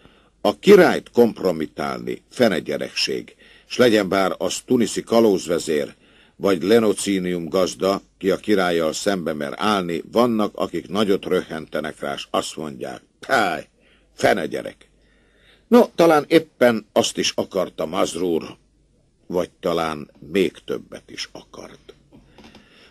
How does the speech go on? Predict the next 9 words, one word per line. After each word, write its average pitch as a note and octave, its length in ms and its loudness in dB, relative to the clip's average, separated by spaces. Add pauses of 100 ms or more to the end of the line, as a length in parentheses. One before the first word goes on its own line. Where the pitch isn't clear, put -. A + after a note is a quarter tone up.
(120)
Az F3+ 160 4
is D3+ 120 2
valószínű, G#2 800 0 (680)
hogy F#2 360 0
Rosalival G#2 800 2
messzebb F2+ 600 -4
néző C#2+ 460 -8
tervei C#2+ 380 -6
voltak, D#2+ 440 -6